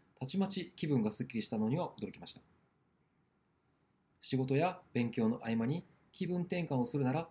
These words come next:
座ったままスマホをいじるのではなく、近所の公園や神社に散歩に行くことがおすすめです。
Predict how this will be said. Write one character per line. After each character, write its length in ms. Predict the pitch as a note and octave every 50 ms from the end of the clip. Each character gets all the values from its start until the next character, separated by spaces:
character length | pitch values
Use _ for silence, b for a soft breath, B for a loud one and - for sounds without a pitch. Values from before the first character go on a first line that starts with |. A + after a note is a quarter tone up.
| - -
座 240 | - - - D#3+ F#3
っ 80 | F#3 - -
た 80 | - F3+
ま 120 | F3 F#3
ま 160 | G3 G#3+ A3
ス 140 | G#3 - E3
マ 100 | D#3 D3+
ホ 140 | - D#3 D3+
を 80 | C#3+
い 40 | C3
じ 80 | C3 D3
る 80 | C#3
の 100 | B2 A#2
で 100 | G#2+ G#2+
は 80 | G#2 G2+
な 80 | G#2 A2
く、 220 | - D3+ E3+ b b b b b b b b -
近 220 | - F3 D#3+ C3+
所 80 | A#2+ A2
の 80 | G#2+
公 240 | G#3 - A2+ A2+ A2
園 100 | A2+ A#2
や 220 | C#3 E3+ F#3 G3+ - - _ _ -
神 160 | - A#2+ A2+
社 80 | G#2+ A#2
に 100 | D#3 E3+
散 220 | - - C#3 B2
歩 140 | A2 - A2+
に 160 | A2 A2 A2
行 80 | B2 -
く 80 | - -
こ 120 | - B2+
と 80 | C#3+ E3
が 140 | G#3 G#3 - - _ _ -
お 40 | C3
す 100 | - -
す 60 | -
め 60 | E2+
で 80 | - -
す。 240 | - - - -